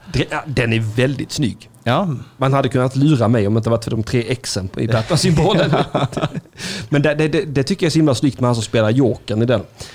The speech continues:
Speaker 1: Det är att den skådespelaren har också mustasch de har sminkat över.
Speaker 2: Ja, det måste han ju ha.
Speaker 1: Ja, han, han hade det.
Speaker 2: Ja.
Speaker 1: Jag, jag,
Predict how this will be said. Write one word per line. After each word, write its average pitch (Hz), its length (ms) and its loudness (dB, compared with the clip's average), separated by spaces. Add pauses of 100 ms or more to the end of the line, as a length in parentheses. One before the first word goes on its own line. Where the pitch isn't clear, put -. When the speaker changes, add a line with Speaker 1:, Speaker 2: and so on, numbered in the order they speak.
(220)
Speaker 1:
Det 127 80 0
är 120 40 4
att 110 100 0
den 139 140 2
skådespelaren 123 760 2
har 135 160 0
också - 320 -2
mustasch 110 580 0
de 127 100 -6
har 123 80 2
sminkat 113 420 0
över. 107 360 0
Speaker 2:
Ja, 196 80 -12
det 151 80 -2
måste 180 280 -4
han 92 80 -6
ju - 60 -6
ha. - 220 -8 (420)
Speaker 1:
Ja, 190 60 0 (120)
han, 190 100 2
han 190 180 4
hade 311 180 2
det. 262 180 2
Speaker 2:
Ja. 214 240 0
Speaker 1:
Jag, 220 160 0
jag, 170 260 0